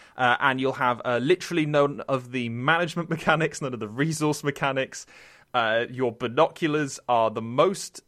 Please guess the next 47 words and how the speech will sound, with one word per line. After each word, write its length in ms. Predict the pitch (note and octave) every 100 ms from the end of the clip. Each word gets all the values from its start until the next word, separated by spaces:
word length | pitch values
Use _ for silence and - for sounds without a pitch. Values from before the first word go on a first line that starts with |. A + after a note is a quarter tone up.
| _ _
simultaneously 800 | - G3 F#3 - F#3+ E3 C3+ C3
the 100 | G#2+
most 500 | G2 A2 E3 G#3 -
powerful 400 | - E3 D#3 E3
thing 200 | D#3+ C#3+
in 100 | C#3
the 80 | C3
game, 420 | B2+ G#2 G2+ B2+ - - - _ - - A2+
and 240 | G#2+ G2 -
also 600 | F#3 G3+ - - A2 A#2 -
are 200 | G2 - _ -
irritating 640 | D#3 C#3+ C#3+ B2+ A2+ B2
to 120 | - G2+
use. 320 | F#2 E2+ - - - - - -
It's 240 | B2+ -
<laughs> 200 | - D#3
basically 480 | A3+ - D#3 D#3 E3+
like 260 | C#3 C3+ -
this, 300 | C3 - -
like, 240 | B2 - -
what 160 | - G#3
if, 200 | G3+ -
what 160 | D#3 F#3+
if 120 | F3+
Metal 200 | E3+ E3
Gear 120 | E3
Solid 320 | - D#3 C#3+
five 600 | - D3 F#2+ F#2 G#2+ A2 _ _ _ -
had 180 | D3+ -
to 100 | C#3
be 160 | C#3+
designed 640 | C3 B2+ C#3 A#2 G2+ G2+
with 100 | A2
a 60 | G#2
tenth 380 | - - D#3 D#3
of 100 | C#3
the 80 | C3
budget? 500 | A#2 A2+ - F#2 - _ _ - _ _ _ _ _ _ -
And 220 | C#3 D3
when 120 | D#3+
you 120 | C#3+
take 260 | - G3+ F#3+
that 120 | F#3
into 200 | D#3 D3+
account, 360 | B2 A#2+ G2+ G#2+
they 120 | B2
did 240 | A#2+ C3